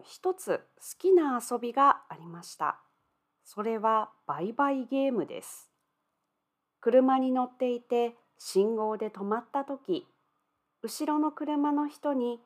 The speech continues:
バイバイと手を振ります。私は妹と一緒によく売買ゲームをしました。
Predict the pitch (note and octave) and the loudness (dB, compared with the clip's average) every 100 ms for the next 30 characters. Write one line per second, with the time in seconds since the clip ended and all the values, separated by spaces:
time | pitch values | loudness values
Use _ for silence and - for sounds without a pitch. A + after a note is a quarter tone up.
0 | _ _ - D#4+ E4+ D#4 D#4 D#4 D#4 D4+ | _ _ -4 0 2 4 4 4 0 -4
1 | - - G#3 G#3 - _ _ - B3+ D4+ | -8 -2 -2 -2 -16 _ _ -4 -2 -2
2 | - D#3 E3+ F3+ F3 F3 - - _ _ | -4 -6 -2 2 0 -2 -14 -20 _ _
3 | _ _ _ _ _ _ _ _ - F#3+ | _ _ _ _ _ _ _ _ -8 -2
4 | G3 G3 G#3 G3 G3+ G#3+ A#3 D4 D4+ D4 | 0 -2 -4 0 0 -2 0 0 0 -4
5 | D4 D4 C#4 - C#4+ C#4 C#4 C4+ - _ | -4 -4 -4 -10 -6 -2 -2 -2 -8 _
6 | _ - F#4+ - F3 - - D3+ F3 A3+ | _ -8 -6 0 0 -2 -6 -6 -4 -2
7 | C#4 C4+ D#4+ E4 D4+ F3 A#2+ - C#3+ E3+ | -2 -2 -2 0 2 0 -2 -6 -14 -14
8 | - D3 B2+ | -10 -6 -6